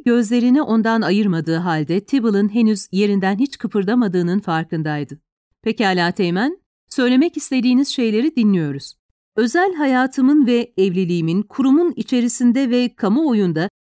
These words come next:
spekülasyon ve ilgi kaynağı olduğunun farkındayım.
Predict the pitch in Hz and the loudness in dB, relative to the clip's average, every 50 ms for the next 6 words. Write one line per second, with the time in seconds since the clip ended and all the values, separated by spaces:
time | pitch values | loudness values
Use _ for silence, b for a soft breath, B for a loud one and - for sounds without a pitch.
0 | _ _ - - - 269 262 - - 262 269 269 262 - - 302 311 320 311 302 | _ _ -10 -6 -4 -4 -2 0 0 0 2 0 -2 -2 -2 0 2 2 4 2
1 | 294 - - 190 202 202 262 285 - 277 233 202 185 185 185 175 160 165 190 196 | 2 0 0 -2 -2 0 0 0 0 0 0 0 2 2 0 0 2 0 0 0
2 | 175 202 202 202 208 233 - - 170 165 170 - - 165 156 151 143 139 139 139 | 2 2 2 2 2 0 0 0 -2 -2 -2 -4 -4 -4 -4 -2 -4 -4 -6 -8